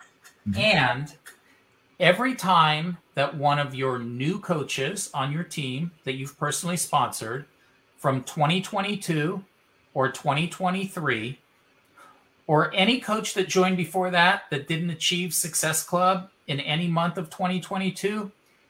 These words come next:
Speaker 2: every month that they qualify for Success Club,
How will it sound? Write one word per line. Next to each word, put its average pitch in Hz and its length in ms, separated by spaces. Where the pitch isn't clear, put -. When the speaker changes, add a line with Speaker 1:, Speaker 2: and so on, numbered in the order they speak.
Speaker 2:
every 214 400
month 185 480
that - 180
they 165 220
qualify 165 800
for 139 260
Success 160 560
Club, 208 400